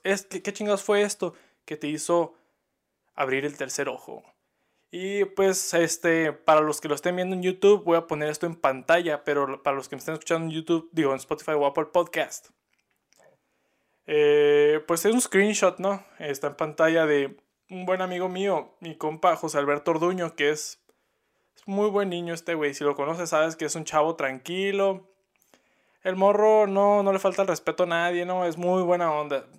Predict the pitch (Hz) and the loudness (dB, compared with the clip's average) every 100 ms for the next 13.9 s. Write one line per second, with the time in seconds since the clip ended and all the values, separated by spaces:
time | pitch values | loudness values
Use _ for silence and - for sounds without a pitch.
0 | _ - 170 160 160 151 165 165 170 165 | _ -6 -4 -2 -4 -6 -6 -4 -4 -2
1 | 180 175 190 185 _ _ _ _ _ _ | -2 0 0 -2 _ _ _ _ _ _
2 | _ _ _ 175 180 214 220 247 - - | _ _ _ 2 2 2 2 2 2 2
3 | 185 147 139 170 196 190 156 151 139 135 | 2 0 4 4 4 2 -2 -2 -4 -10
4 | - 165 165 190 226 220 226 - 185 156 | -12 -12 -8 -4 -2 -2 -4 -4 -6 -6
5 | 135 127 165 175 185 208 208 196 147 - | -10 -6 -4 -2 -4 -6 -8 -12 -16 -18
6 | _ _ _ _ - 160 156 - 190 190 | _ _ _ _ -12 -10 -10 -4 -4 -4
7 | 180 175 180 175 180 165 175 185 180 160 | -6 -6 0 2 2 0 0 0 0 0
8 | 156 143 151 170 160 170 160 156 190 190 | -2 -6 -6 -4 -4 -8 -6 0 0 0
9 | 214 185 185 196 196 - 151 127 135 170 | 0 2 2 2 0 2 4 4 2 2
10 | 151 - _ _ _ _ _ _ 151 - | 0 -8 _ _ _ _ _ _ -16 -10
11 | 151 165 165 180 170 170 160 156 151 147 | -10 -10 -6 -2 0 0 2 0 0 -4
12 | 143 127 151 139 139 - - _ _ _ | -6 -8 -12 -12 -14 -14 -20 _ _ _
13 | - 135 143 160 - 151 139 - | -6 0 2 0 -2 -2 -2 -6